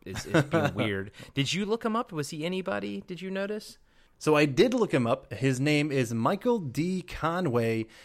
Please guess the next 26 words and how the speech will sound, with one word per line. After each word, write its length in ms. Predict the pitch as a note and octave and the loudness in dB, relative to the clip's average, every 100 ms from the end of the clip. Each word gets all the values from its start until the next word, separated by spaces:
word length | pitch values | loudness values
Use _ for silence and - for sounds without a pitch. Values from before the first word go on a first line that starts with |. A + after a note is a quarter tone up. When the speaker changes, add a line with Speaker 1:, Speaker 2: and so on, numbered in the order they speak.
| - - | -14 -2
Speaker 2:
and 640 | B2 B2+ C3 C3 B2+ B2+ - - | 4 6 6 6 4 2 -4 -14
he's 920 | E2+ C3 C3 B3 D4 D4+ A#3 - - _ _ _ _ - | -12 -10 -2 4 4 4 -2 -12 -14 _ _ _ _ 0
done, 520 | G#3+ G#3 G#3 G#3 G3+ | 2 4 2 0 0
uh, 320 | E3 E3+ F3 | 4 4 4
plenty 440 | F3 - C4 D#4+ C4 | 2 -4 -2 0 2
of 100 | D3 | 0
stuff. 440 | - - A#2+ B2 | -2 0 0 2
Nothing 520 | C#3+ E3 G#3 - G3+ F#3 | 0 0 0 0 0 4
really 340 | F3+ E3 D3+ | 6 6 4
big. 640 | B2 A2+ - C#3+ C3 A#2+ | 2 -6 2 4 6 4
He 100 | B2 | 0
was 160 | C3 C3 | 0 0
in 160 | E3+ | -2
Fast 640 | D3 - - - D3+ D#3+ - | -6 -10 -8 -4 -2 -4 -6
Food 300 | - C#3+ B2 | -2 -2 0
Nation, 680 | A#2 A#2+ B2+ - E3 F#3+ G3 - - - _ _ | 0 2 2 0 -2 -4 -8 -16 -20 -20 _ _
uh, 200 | A2 A#2 | -4 -2
which 220 | A#2+ A#2 | -2 -2
is 420 | B2 A#2 G#2+ - - _ _ _ _ _ _ | -2 -2 -4 -12 -20 _ _ _ _ _ _
something 360 | - C3 A#2+ A2+ | -8 -6 -4 -4
I 80 | |
kind 460 | A2 - C3 D3+ F3 | -4 -8 -6 -4 -2
of 80 | C#3+ | -4
remember. 320 | A#2+ A#2+ A#2 | -2 -2 -2
Besides 460 | A2 - F#3+ A3 A#2+ | -4 -2 -2 -2 2
that, 420 | D3 F#3+ - | 2 4 0